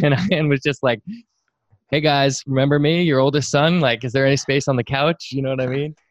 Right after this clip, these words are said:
And just was like, w-, I think the, one of the greatest motivators in the world is being miserable and in debt, because it just, like, lit a fire under me so hard.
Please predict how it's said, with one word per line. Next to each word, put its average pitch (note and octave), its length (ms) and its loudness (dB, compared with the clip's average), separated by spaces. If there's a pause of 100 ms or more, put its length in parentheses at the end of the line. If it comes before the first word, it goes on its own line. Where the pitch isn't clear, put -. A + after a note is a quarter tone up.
(220)
And C#3+ 180 0
just C#3 220 -6
was C3 200 -2
like, A#2+ 180 -4
w-, B2+ 180 -12 (180)
I C#3 140 -4
think A#3+ 260 -6
the, F3+ 180 -2
one E3+ 200 0
of G3 80 -2
the D#3 80 -2
greatest C3 560 -2
motivators B2+ 640 2
in A2+ 100 -4
the G#2+ 80 -4
world A2+ 680 -2 (120)
is G#2+ 140 -6
being A2 500 -4
miserable B2 680 -2
and G#2 180 -6
in G2+ 240 -8
debt, F#2+ 240 -10 (320)
because A#2 560 -2
it B2+ 160 -8
just, - 340 -4
like, G2+ 240 -10 (580)
lit C#3+ 600 -2 (220)
a A#2+ 60 -6
fire A#2 640 -4
under G#2+ 240 -6
me G2 140 -6
so A2 280 -4
hard. F#2+ 400 -4